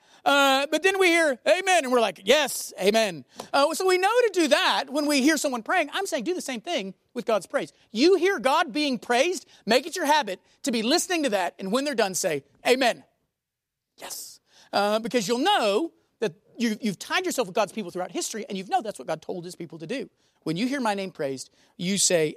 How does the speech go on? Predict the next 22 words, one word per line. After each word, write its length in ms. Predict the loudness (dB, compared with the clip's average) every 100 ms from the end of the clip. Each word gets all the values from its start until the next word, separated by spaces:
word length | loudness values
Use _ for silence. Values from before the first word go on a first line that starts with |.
| -2
"Amen." 220 | -2 -4
So 100 | -2
it's 80 | 0
just 100 | 0
a 80 |
good 260 | 0 0 0
practice 380 | 0 -2 -4 -8
to 80 | -6
get 140 | -4
into. 300 | -4 -6 -10 _ _ _ _ _ _ _ _ _
Uh, 300 | -6 -4 -4 -8 _ _ -4
and 140 | 0
a, 80 | 0 _ -6
and 120 | -4
a 60 | -2
prescribed 400 | -4 -2 -4 -2
practice 260 | -8 -6
as 80 | -4
well. 160 | -4 -6 -20 -6
Uh, 140 | 0 2
second 300 | 2 0 -2
thing, 160 | -6